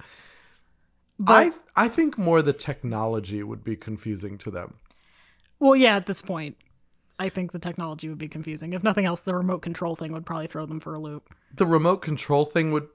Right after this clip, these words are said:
Speaker 2: throw them for a loop. I don't think they'd understand that there was a time in, in the world where the television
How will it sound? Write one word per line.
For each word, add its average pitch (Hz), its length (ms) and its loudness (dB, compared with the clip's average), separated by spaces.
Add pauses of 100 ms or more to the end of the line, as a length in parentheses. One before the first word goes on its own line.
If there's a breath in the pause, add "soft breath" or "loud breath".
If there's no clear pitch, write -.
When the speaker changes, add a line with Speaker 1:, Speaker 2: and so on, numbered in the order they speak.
(140)
Speaker 2:
throw 165 240 4
them 147 140 0
for 160 100 0
a 147 60 2
loop. 139 280 -2
I 156 120 6
don't 208 180 4
think 170 200 -4
they'd 156 140 4
understand 131 640 0
that 131 140 -4
there 127 140 0
was 123 180 -2
a 123 60 -4
time 123 640 -4 (1500 soft breath)
in, 143 460 0
in 127 420 -2 (280)
the 127 180 -2
world 120 540 0 (400 soft breath)
where 143 240 6
the 135 120 0
television 131 920 0